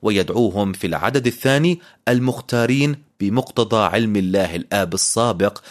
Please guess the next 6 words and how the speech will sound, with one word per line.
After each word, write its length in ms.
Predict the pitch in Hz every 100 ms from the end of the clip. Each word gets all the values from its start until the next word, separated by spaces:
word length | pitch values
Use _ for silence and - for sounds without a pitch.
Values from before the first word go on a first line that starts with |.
| - -
في 200 | - 131
تقديس 560 | 127 - 117 175 185
الروح 360 | 131 143 160 -
للطاعة. 640 | 160 165 98 78 151 - _ _ _ _ _ _ _ _ _
فعمل 460 | - 90 143 165
التقديس 720 | 117 - 110 107 127 95 85